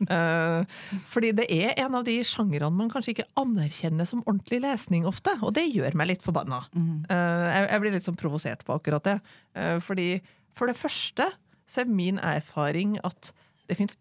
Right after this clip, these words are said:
Speaker 1: utrolig mye god og kompleks litteratur innenfor feel-good-sjangeren, eh, som vi må diskutere. Hvorfor heter det feel-good? Hvorfor har vi ikke godt norsk ord for det?
Speaker 2: Mhm.
Speaker 1: Ehm, og, og det andre er at, ja, men hvorfor skal det være mindre legitimt å kose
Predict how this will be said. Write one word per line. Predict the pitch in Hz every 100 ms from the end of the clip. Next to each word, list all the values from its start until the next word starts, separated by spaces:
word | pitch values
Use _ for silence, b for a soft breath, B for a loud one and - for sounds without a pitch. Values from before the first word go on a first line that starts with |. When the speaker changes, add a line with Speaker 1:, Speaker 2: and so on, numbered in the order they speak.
| -
Speaker 1:
utrolig | 226 - 247 160 185
mye | 226 226 196
god | 175 160 180 -
og | 185
kompleks | - 202 - - - -
litteratur | 175 185 202 - 226
innenfor | - 214 170 - 180
feel-good-sjangeren, | 185 190 156 156 151 156 247 370 b b b b b
eh, | - -
som | 196
vi | 185 202
må | 180
diskutere. | 196 - 190 156
Hvorfor | 165 175 175
heter | - 208 - 139
det | -
feel-good? | 170 143 165 180
Hvorfor | 202 196
har | - 143
vi | 131
ikke | 143 175
godt | 185 165 -
norsk | 156 165 -
ord | 143 131
for | 180
det? | 320 -
Speaker 2:
Mhm. | 202 165 165 160 B
Speaker 1:
Ehm, | - 190 196 202 208 214 220 B B B B -
og, | - - -
og | 233
det | 269
andre | 277 254 175 190
er | 247 240 233
at, | 233 226 - -
ja, | 262
men | 254 254 233
hvorfor | 190 240
skal | - 247
det | 240
være | 240 240
mindre | 240 226 202 139 139 151 190
legitimt | 214 175 147 151 - 185 196 -
å | 208
kose | - - 151